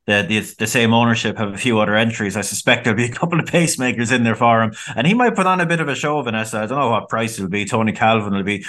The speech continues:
tearing his non-existent hair out at all this talk of races with no prices. But, um, yeah, he, he, if, if you want a bit of an interest in, in the Arab race, um, Al Gadir is one to keep an eye on.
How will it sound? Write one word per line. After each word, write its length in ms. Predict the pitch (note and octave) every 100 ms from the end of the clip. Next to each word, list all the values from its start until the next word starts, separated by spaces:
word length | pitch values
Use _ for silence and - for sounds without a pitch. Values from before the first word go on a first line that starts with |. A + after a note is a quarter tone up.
| -
tearing 340 | - C3 A#2 G#2+
his 120 | G2+
non-existent 540 | A2 G#2+ G2 A#2 G#2+ F#2+
hair 260 | A#2 A2
out 200 | G2+ G#2
at 100 | G#2+
all 140 | G#2+ G2+
this 140 | G2
talk 300 | - A#2 G#2+
of 80 | G2+
races 340 | A2 A2+ G#2
with 100 | G#2
no 140 | G#2+ G#2+
prices. 460 | A#2+ A2+ A2 G#2+ - - - -
But, 240 | G#2+ G#2+
um, 280 | G#2+ G#2 G#2+ - -
yeah, 360 | A#2 A#2 G#2+ G2+
he, 320 | G#2+ A#2+ A2+
he, 440 | A2+ B2 G#2+ A2+ A#2
if, 200 | B2+ G#2+
if 160 | C#3 C3
you 100 | D#3
want 240 | E3 D3+
a 60 | C3+
bit 120 | A#2+
of 80 | A2+
an 80 | A2
interest 460 | A2+ A2+ F#2 -
in, 140 | G#2 F#2+
in 160 | G2
the 120 | G2+
Arab 260 | G2+ G2 F2
race, 360 | F#2 F2+ F#2 -
um, 300 | F2+ F#2 F#2+
Al 220 | G2+ F#2+
Gadir 400 | F#2+ F#2 G2 F#2
is 180 | F2+ -
one 200 | G2+ F#2+
to 60 |
keep 140 | F2 F2+
an 80 |
eye 160 | F#2+ F#2+
on. 180 | F#2